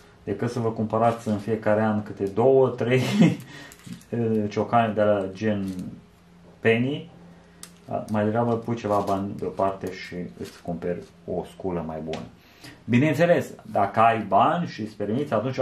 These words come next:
poți să te duci pe Veller sau să poți să te duci pe, pe alte firme mai costisitoare, dar, uh,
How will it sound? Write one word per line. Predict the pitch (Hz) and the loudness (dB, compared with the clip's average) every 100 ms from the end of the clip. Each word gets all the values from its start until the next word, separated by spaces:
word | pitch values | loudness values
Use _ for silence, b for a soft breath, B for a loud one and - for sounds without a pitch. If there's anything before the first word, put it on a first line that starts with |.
| 120 | 2
poți | 131 131 | 2 2
să | |
te | 123 - | 0 0
duci | 117 123 | 0 0
pe | - 104 90 | 0 -2 2
Veller | 127 170 160 160 160 | 2 4 2 2 0
sau | - 98 | -4 -4
să | - | -4
poți | - 110 | -2 -2
să | - | 0
te | 107 | -2
duci | 101 110 - | 0 -2 -2
pe, | 98 92 B B B | -4 -4 B B B
pe | - 104 95 87 | 0 2 2 -2
alte | - 113 143 143 | 2 2 4 0
firme | 131 139 135 131 127 123 - - - - - - - | -2 -2 -2 0 -2 -4 -10 -20 -20 -20 -20 -20 -6
mai | 107 104 101 | 2 2 2
costisitoare, | 110 104 101 - 90 131 131 | -2 -6 -8 -6 2 4 4
dar, | 110 120 123 B B B | 2 2 0 B B B
uh, | - 127 | -2 -2